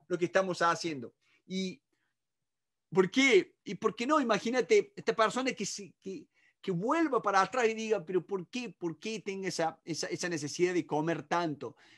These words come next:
Y bueno, el problema es justamente que el, el pobre, se le muere la madre, se muere el padre, se le muere el, el, el, el abuelo, va a un orf-, orfanato, el orfanato... Maneja nueve chicos, no había comida, no había esto, lo otro, y bueno,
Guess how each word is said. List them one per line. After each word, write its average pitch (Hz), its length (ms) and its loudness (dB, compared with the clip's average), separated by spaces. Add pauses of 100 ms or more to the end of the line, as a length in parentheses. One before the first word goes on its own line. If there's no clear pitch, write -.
(300)
Y 143 60 -6
bueno, 247 460 -2
el 143 120 -8
problema 180 400 2
es - 60 -8
justamente 254 800 0
que 170 340 2
el, 156 160 -6 (240)
el 185 200 -2
pobre, 254 640 2 (320)
se - 120 -8
le 165 60 0
muere 247 180 4
la 262 80 8
madre, 214 300 10
se 165 80 -2
muere 220 220 2
el 202 80 4
padre, 190 340 8
se 151 120 0
le 165 40 0
muere 254 240 0
el, 220 220 -2
el, 175 340 0
el, 170 220 -4
el 170 160 0
abuelo, 185 500 2
va 220 140 10
a 262 80 12
un 254 80 0
orf-, 202 260 2
orfanato, 180 720 2
el 160 80 2
orfanato... 190 800 0 (580)
Maneja 220 380 4
nueve 226 320 0
chicos, 165 540 -2
no 190 280 2
había 277 260 6
comida, 196 440 0
no 202 120 -4
había 254 280 6
esto, 220 160 0
lo 214 100 4
otro, 202 380 -4
y 160 80 -8
bueno, 226 400 -8